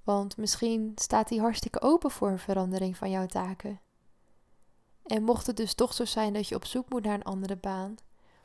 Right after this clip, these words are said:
probeer dan op dit moment nog het positieve uit je huidige baan te halen. Wanneer je namelijk heel bewust bent van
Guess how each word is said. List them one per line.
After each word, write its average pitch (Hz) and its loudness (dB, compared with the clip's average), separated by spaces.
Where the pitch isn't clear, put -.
probeer 220 4
dan 220 0
op 196 -4
dit 220 0
moment 202 -2
nog 208 -4
het 208 -4
positieve 220 2
uit 202 -2
je - -4
huidige 214 2
baan - -6
te 208 -8
halen. 202 -6
Wanneer 208 2
je 226 0
namelijk 208 -2
heel 202 6
bewust 208 0
bent 196 -2
van 190 -4